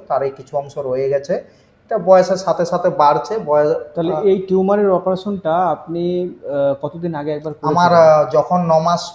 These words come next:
Speaker 1: বয়স।
Speaker 2: আচ্ছা, একদম ছোটবেলায়
Speaker 1: একদম
Speaker 2: বাচ্চা
Speaker 1: ছোট,
Speaker 2: বেলায়।
Speaker 1: মানে একদম ন মাস বেবি যখন আমি,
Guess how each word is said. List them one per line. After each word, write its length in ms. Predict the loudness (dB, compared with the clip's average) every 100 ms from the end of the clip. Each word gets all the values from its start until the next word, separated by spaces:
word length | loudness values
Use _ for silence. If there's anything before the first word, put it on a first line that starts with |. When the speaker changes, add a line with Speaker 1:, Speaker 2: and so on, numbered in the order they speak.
| 2
Speaker 1:
বয়স। 480 | 4 4 0 -8 -14 _ _ -20
Speaker 2:
আচ্ছা, 220 | -12 -8
একদম 280 | -4 -2 -2
ছোটবেলায় 440 | -2 0 2 2
Speaker 1:
একদম 80 | 2
Speaker 2:
বাচ্চা 180 | 0 0
Speaker 1:
ছোট, 160 | 0
Speaker 2:
বেলায়। 200 | 2 0
Speaker 1:
মানে 140 | -2 -4
একদম 380 | -2 -2 -4 -4
ন 160 | -4
মাস 240 | -2 -4 -4
বেবি 300 | -4 -4 -6
যখন 320 | -8 -10 -20
আমি, 180 | -20